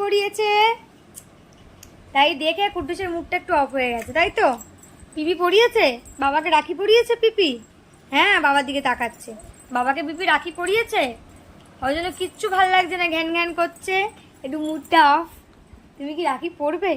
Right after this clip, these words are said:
পরবে, রাখি পরবে? এক বছর না হলে তো রাখি পরে না। হ্যাঁ, এক বছর না হলে কি রাখি পরে? আর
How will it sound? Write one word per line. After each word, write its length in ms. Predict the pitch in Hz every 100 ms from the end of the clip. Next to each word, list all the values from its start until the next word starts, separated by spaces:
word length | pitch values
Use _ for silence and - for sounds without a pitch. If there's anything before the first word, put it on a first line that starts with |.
| 247 - - _ - - - 311
পরবে, 280 | 320 349 330
রাখি 200 | 262 269 330 302
পরবে? 340 | 349 415 330 226 - - - - - -
এক 60 | 330 330
বছর 200 | 440 440
না 40 | 427
হলে 120 | 440 392
তো 40 | 330
রাখি 160 | 320 381 -
পরে 280 | 240 285 370 254
না। 80 | 214 202 - - - - - - 269
হ্যাঁ, 180 | 294 415 - 262
এক 60 | 240
বছর 180 | 285 359 359
না 60 | 339
হলে 120 | 381
কি 60 | 392 285
রাখি 180 | - 381 -
পরে? 280 | 180 415 349 220 - - -
আর 120 | -